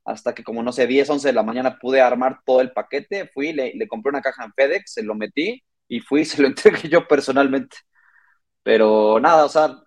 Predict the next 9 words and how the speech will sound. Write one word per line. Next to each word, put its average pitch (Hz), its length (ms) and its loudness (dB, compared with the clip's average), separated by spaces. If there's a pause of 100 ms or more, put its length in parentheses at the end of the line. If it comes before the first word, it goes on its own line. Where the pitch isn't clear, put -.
creo 156 120 -12
que 151 360 -2 (440)
en 139 360 -8
Cubo 165 320 -2
y, 117 240 -6
y 123 120 -8
yo 143 180 2
personalmente 127 640 -6
soy, 117 520 -4